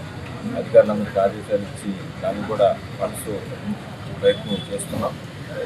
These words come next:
అవి వస్తే బ్యాలెన్స్ రోడ్లు, డ్రైన్లు కూడా చేయగలమని అందరూ కూడా అనుకుంటున్నాం. అదేవిధంగా ఈ ప్రజా దర్బార్ కార్యక్రమాన్ని ప్రతి శుక్రవారం ఎక్కడికక్కడ స్థానిక నాయకులు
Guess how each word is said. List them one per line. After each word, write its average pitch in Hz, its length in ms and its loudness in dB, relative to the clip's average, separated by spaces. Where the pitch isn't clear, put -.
అవి 98 140 6
వస్తే 117 280 4
బ్యాలెన్స్ 107 340 4
రోడ్లు, 104 360 -6
డ్రైన్లు 101 360 0
కూడా 98 160 6
చేయగలమని 98 540 0
అందరూ 98 280 -2
కూడా - 140 2
అనుకుంటున్నాం. - 360 -6
అదేవిధంగా 113 500 8
ఈ - 40 -2
ప్రజా - 300 8
దర్బార్ 101 420 6
కార్యక్రమాన్ని 104 580 2
ప్రతి - 300 0
శుక్రవారం 110 540 2
ఎక్కడికక్కడ 110 520 6
స్థానిక 104 380 0
నాయకులు 101 340 0